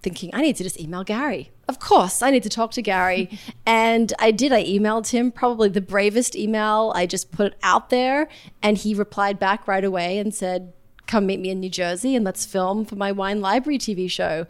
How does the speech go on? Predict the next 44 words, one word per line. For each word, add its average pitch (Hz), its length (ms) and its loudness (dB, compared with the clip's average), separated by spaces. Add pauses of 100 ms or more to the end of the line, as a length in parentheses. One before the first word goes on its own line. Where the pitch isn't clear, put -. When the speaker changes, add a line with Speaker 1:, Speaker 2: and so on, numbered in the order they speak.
(840)
Speaker 1:
And 226 120 -4
I 254 60 0
thought, 233 300 -4
"Wow, 214 260 2
we 208 240 0
really 196 300 0
have 180 220 -6
power 165 340 -6
here." 165 320 -6
There 214 180 2
are 208 60 2
more 214 280 2
innovators 208 720 0
in 196 80 -4
the 190 80 -4
space 190 540 -2
than 196 120 -2
I 185 120 -2
may 180 140 -2
have 175 120 -6
realized. 208 760 0 (560)
And 208 460 2
that's 208 300 0
where 208 100 2
I 208 40 2
started 190 340 -4
connecting 175 580 -8
to 175 460 -2 (240)
more 311 160 4
of 339 60 2
a 294 40 6
mindset 196 600 -2
of 170 120 -10
people. - 400 -8
Who 302 180 -2
are 302 60 0
the 294 100 -4
people 220 360 -2
who 196 120 0
are 190 60 -2
curious 180 540 -4
like 180 200 -8
me, 175 260 -4
who 208 340 0